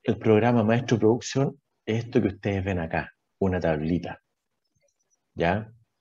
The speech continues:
Entonces yo sé que en el mes uno, que va a estar separado en cuatro semanas, mes dos, las siguientes cuatro semanas, en el mes uno necesito ciento cincuenta sillas de bar fabricadas y en el mes seis ciento cincuenta.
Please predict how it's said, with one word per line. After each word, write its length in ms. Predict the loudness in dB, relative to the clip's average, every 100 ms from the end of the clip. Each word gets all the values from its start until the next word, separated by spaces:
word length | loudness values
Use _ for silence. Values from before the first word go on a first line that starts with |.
| _ _ _
Entonces 300 | -10 -4 -2
yo 80 | -2
sé 220 | 0 0
que 80 | 2
en 80 | 0
el 80 |
mes 160 | 0 -2
uno, 460 | 2 4 6 2 0 _ _ -14
que 100 | -2
va 60 | -2
a 40 |
estar 200 | 0 -4
separado 360 | -2 0 2 2
en 120 | 2
cuatro 240 | -2 -2
semanas, 560 | -4 -4 -2 -2 -4 -4
mes 240 | -4 -2
dos, 300 | 4 6 6
las 180 | 2 -4
siguientes 420 | -2 0 0 -2 -2
cuatro 240 | -2 -2
semanas, 680 | -10 -12 _ -14 -14 -16 _ _ _ _ _ _ -20 -4
en 100 | 0
el 140 | 4
mes 160 | 4 6
uno 320 | 6 8 6
necesito 720 | 4 -4 -8 -2 2 4 2 _ -20 _ _
ciento 360 | -6 -6 -4 -4
cincuenta 580 | -4 0 0 0 -2
sillas 340 | -4 -2 -2 0
de 120 | 2
bar 240 | 4 2
fabricadas 680 | 2 0 0 2 0 0 -4 -10 -6
y 80 | -2
en 80 | 0
el 120 | 0
mes 240 | -2 -2
seis 220 | -2 -2
ciento 220 | -2 -8 -8
cincuenta. 680 | -6 -2 0 0 -2 -12